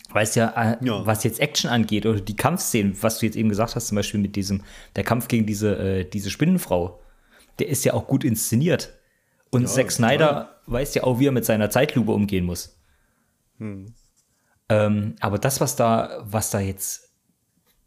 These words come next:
Speaker 1: als Großes und Ganzes am Ende rauskommt, ist halt wirklich eine Frechheit. Also das, das ist halt wirklich Quatsch. Das kannst du halt wirklich niemandem anbieten. Und vor allen Dingen ist alles komplett zusammengeklaut. Du hast halt wirklich aus so vielen Filmen,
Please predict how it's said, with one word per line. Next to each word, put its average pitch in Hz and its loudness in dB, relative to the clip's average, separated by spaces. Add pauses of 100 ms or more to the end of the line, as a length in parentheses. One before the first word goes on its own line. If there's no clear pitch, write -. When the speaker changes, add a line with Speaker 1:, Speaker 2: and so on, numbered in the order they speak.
Speaker 1:
als - -2
Großes 170 0
und 127 0
Ganzes 160 0
am 117 4
Ende 110 2
rauskommt, 107 0
ist - -6
halt 92 0
wirklich - -4
eine 95 0
Frechheit. - -6 (200)
Also 104 0
das, 95 -4
das 113 0
ist - -6
halt 113 2
wirklich - -6
Quatsch. - -2 (300)
Das 98 -4
kannst 107 0
du 117 2
halt 101 2
wirklich 120 -2
niemandem 139 0
anbieten. 156 -4
Und 104 -6
vor - -6
allen 131 -6
Dingen 147 -6
ist - -10
alles 170 -2 (640)
komplett 117 0
zusammengeklaut. 127 -4 (120)
Du - -6
hast 107 -4
halt 107 -4
wirklich 147 -6
aus 113 -2
so 175 2
vielen 175 0
Filmen, 151 0